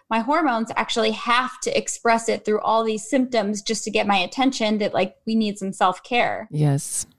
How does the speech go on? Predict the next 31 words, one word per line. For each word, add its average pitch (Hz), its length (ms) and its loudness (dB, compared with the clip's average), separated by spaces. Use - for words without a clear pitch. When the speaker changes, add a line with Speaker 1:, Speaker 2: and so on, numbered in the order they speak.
Speaker 2:
a 180 60 2
hundred 170 300 0
percent. 151 440 0
And 208 120 0
that's, 208 340 2
that's 233 280 2
really 170 240 2
the 160 140 -8
truth - 260 0
of 147 80 2
this 151 220 0
all. 143 180 4
You 160 140 -2
guys, 156 280 0
we're 170 140 2
stressed. - 640 -2
We're 185 100 0
not 185 220 0
sleeping. 196 500 0
Our 185 160 0
hormones 170 380 2
are 160 80 2
imbalanced 156 420 2
because 156 380 2
we 160 440 0
haven't 151 440 0
been 147 140 2
taking 135 300 0
care - 160 2
of - 100 0
ourselves. - 560 0